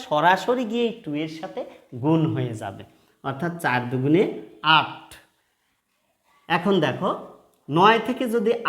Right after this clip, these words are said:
আট আমরা বাদ দেই, উপরে থাকবে ওয়ান আর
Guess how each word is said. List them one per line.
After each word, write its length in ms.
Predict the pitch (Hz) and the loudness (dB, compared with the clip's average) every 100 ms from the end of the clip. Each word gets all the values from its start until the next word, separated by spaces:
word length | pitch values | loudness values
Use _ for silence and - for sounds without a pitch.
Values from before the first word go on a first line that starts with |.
| 165 | 6
আট 120 | 170 175 | 6 2
আমরা 200 | 175 180 160 131 | -2 -2 0 0
বাদ 180 | 135 131 131 | 0 -2 -2
দেই, 140 | 185 240 - | -2 -2 -4
উপরে 260 | 147 151 139 139 | -4 -2 -2 -2
থাকবে 340 | 143 131 135 202 - - | -4 -4 -4 -4 -6 -8
ওয়ান 380 | 131 135 127 110 95 - _ _ _ | -2 0 0 -2 -6 -14 _ _ _
আর 120 | 131 | -6